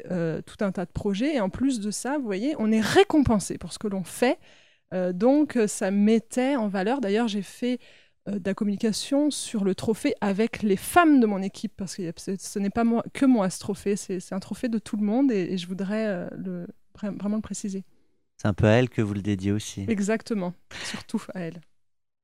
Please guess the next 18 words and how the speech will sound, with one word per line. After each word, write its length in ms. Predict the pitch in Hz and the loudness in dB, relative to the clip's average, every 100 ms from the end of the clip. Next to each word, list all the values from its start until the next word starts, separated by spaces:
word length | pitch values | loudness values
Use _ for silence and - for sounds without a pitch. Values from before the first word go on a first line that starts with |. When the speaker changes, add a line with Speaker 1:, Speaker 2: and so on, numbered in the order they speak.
| - | 4
Speaker 2:
Un 80 | 170 | 6
message 520 | 175 - 151 175 - | 6 8 6 6 2
que 120 | 143 | 2
vous 80 | 131 | 4
voudriez, 420 | 123 127 127 - _ _ _ _ _ | 4 4 2 -2 _ _ _ _ _
que 120 | - | -2
vous 40 | 107 | 0
voudriez, 320 | 113 107 143 | 2 2 4
pardon, 320 | 135 110 143 | 4 4 2
adresser 520 | 117 104 104 - 139 | 0 -2 -4 -2 2
à, 140 | 123 101 | 4 2
à 180 | 101 | 0
l'ensemble 500 | 101 113 - 123 120 | -2 -2 -6 -6 -6
des 80 | 113 | -6
femmes 260 | - 104 107 | -6 -8 -8
qui 160 | - | -10
nous 120 | 95 90 | -8 -8
suivent ? 420 | - 92 92 | -6 -6 -6